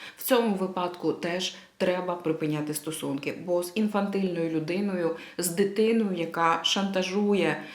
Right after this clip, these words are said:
демонструє, що от ось вона щось скоїть, неможливо будувати дорослі, зрілі стосунки. П'ята ознака — це,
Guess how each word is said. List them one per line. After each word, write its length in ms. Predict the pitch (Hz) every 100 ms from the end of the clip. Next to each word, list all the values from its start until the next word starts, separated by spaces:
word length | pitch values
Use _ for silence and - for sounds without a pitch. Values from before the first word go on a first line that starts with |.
| -
демонструє, 1040 | - 170 190 202 196 - 220 220 208 180 156
що 340 | - 160 156 -
от 260 | 185 180 -
ось 360 | 175 180 -
вона 260 | 143 147 147
щось 360 | - 139 -
скоїть, 520 | - - 233 233 214 - - -
неможливо 680 | 294 339 226 190 220 269 226
будувати 560 | 160 - 160 170 -
дорослі, 520 | 160 151 92 190 - - -
зрілі 480 | 170 151 151 160 156 -
стосунки. 600 | - - - - - - - _ _
П'ята 460 | - 226 294 285 220
ознака — 540 | 240 240 247 277 233 202
це, 300 | - - 214